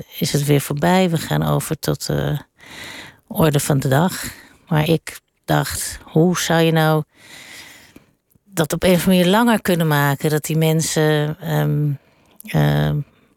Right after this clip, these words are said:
Speaker 2: die
Speaker 1: langer in
Speaker 2: aandacht
Speaker 1: beeld
Speaker 2: krijgen.
Speaker 1: blijven en dat je ze echt, eh, veel aandacht kunt geven. Dus dat was, zeg maar, de kiem van, eh,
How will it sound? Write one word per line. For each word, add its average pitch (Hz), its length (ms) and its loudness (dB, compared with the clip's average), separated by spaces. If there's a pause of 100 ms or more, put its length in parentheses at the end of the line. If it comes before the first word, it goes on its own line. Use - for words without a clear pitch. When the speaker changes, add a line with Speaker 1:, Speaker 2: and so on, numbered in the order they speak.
(120)
Speaker 2:
die 151 140 2
Speaker 1:
langer 208 340 4
in 190 80 0
Speaker 2:
aandacht 165 260 0
Speaker 1:
beeld 165 220 4
Speaker 2:
krijgen. 87 380 -2
Speaker 1:
blijven 147 540 -2
en 165 100 0
dat 160 200 -2
je 165 60 -2
ze - 180 -2
echt, - 560 -6
eh, 156 220 0 (120)
veel 190 680 0 (540)
aandacht 190 760 -2
kunt 135 260 -2
geven. - 540 -6
Dus - 220 -8
dat - 180 -8
was, 143 180 -4
zeg - 220 -6
maar, 143 180 0
de 143 160 -2
kiem 165 360 2
van, 147 360 -2
eh, 147 240 -2